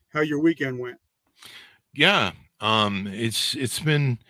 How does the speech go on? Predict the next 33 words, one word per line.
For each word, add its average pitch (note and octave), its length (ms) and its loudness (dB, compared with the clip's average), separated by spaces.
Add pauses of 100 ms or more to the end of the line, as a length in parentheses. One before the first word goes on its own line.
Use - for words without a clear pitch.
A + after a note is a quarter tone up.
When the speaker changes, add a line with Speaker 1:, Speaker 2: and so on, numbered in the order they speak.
(440)
Speaker 2:
uh, B2 60 4
I B2 80 4
went C3+ 220 2
to C3+ 80 2
C A#2 200 4
S, G2 200 2
like G#2+ 120 -2
I F#2 40 -2
said, F#2 220 0
I'm D#2 140 -4
pretty F#2 220 -6
beaten D#2 340 -8
down D#2+ 260 -6
from D2+ 200 -14
C D#2 280 -8
S, D2+ 280 -8
feeling D#2+ 320 -10
the, D2+ 240 -10 (100)
feeling E2 320 -6
the C#2 80 -10
pain E2+ 300 -8
from D2+ 160 -14
the D2 60 -10
road. D#2+ 420 -6 (560)
Yeah, D#2+ 140 -6
I D2 40 -8
probably E2 240 -2
need D2 220 -6
a C#2 60 -12
nap. D#2 280 -6 (340)
<laughs> A#2 520 -10
The, B2+ 320 8
uh, G#2+ 360 6